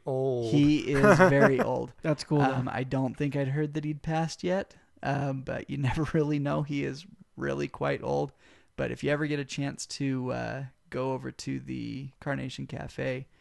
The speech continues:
Speaker 2: uh, see if you can see Oscar. He's a
Speaker 1: Really
Speaker 2: really
Speaker 1: good food.
Speaker 2: And he,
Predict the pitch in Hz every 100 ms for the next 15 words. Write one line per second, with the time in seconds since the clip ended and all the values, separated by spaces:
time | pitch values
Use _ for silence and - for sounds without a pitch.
0 | _ _ _ - 135 131 - 139 151 151
1 | 156 - 151 151 - - 127 - - 135
2 | 131 131 131 139 - 139 123 123 113 -
3 | 123 147 123 - - 139 139 135 - -
4 | 143